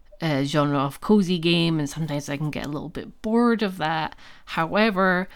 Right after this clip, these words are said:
I really liked the look of Goodbye World,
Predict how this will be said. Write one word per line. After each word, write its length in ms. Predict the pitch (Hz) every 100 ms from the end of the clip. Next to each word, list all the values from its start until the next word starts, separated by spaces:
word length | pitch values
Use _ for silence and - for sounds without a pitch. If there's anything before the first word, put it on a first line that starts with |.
| - - - - -
I 80 | 156
really 340 | 151 220 226
liked 260 | 185 165 -
the 80 | 170
look 260 | 165 -
of 220 | 170 156
Goodbye 400 | - 165 - 156
World, 640 | 151 185 202 202 202 190